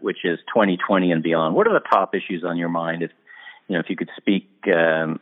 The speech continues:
on behalf of the farming community, where we continue to see global trade issues, uh, of all sorts and, and, um, uh, all kinds of things happening in, in that. But what, what's on your mind, uh, in terms of, uh, um,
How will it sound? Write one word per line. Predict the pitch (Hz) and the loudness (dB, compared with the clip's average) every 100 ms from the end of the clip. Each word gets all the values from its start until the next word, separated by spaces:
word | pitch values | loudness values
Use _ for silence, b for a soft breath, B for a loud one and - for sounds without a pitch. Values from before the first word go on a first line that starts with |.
| - | -4
on | 85 | 0
behalf | 80 90 - | 2 2 0
of | 78 | -4
the | - | 0
farming | 87 85 82 - | 2 2 0 -2
community, | 87 82 85 82 | -2 0 0 0
where | 85 80 80 - | 0 0 0 -4
we | 87 78 _ | -6 -8 _
continue | - 90 107 92 | -6 0 2 4
to | 87 82 | 2 0
see | - 85 82 | 0 0 2
global | 95 85 82 82 | 2 2 2 -2
trade | - 90 82 82 - B B B B | 2 2 4 0 -4 B B B B
issues, | - 92 - 90 85 80 - | 0 0 0 2 0 -2 -2
uh, | 85 80 - | 2 4 4
of | 85 | 4
all | 87 92 - | 4 2 0
sorts | - 85 85 - - | 0 2 2 -2 -4
and, | 82 82 | -2 -2
and, | 90 82 80 80 | -4 -4 -4 -2
um, | 82 80 80 78 - _ _ _ - - | 0 0 0 -4 -8 _ _ _ -20 -4
uh, | 87 | 0
all | 80 80 92 | 4 4 2
kinds | 90 85 | 0 0
of | 80 | -2
things | 85 80 | -2 -2
happening | 87 82 101 82 | 0 0 0 -4
in, | 78 80 | -2 -4
in | - 82 | -2 -2
that. | 76 - | 0 2
But | 120 | 2
what, | 139 147 147 | 4 2 2
what's | 156 - | 2 4
on | 123 107 | 2 4
your | 104 | 2
mind, | 104 92 87 85 - b b b _ | 2 2 0 -4 -6 b b b _
uh, | 82 80 - | -6 -6 -4
in | 85 | -6
terms | - 87 76 | -2 -2 0
of, | 82 - | -4 -2
uh, | 85 78 73 78 78 - | 0 2 0 0 -2 -4
um, | 90 78 73 73 - | -4 -4 -4 -6 -10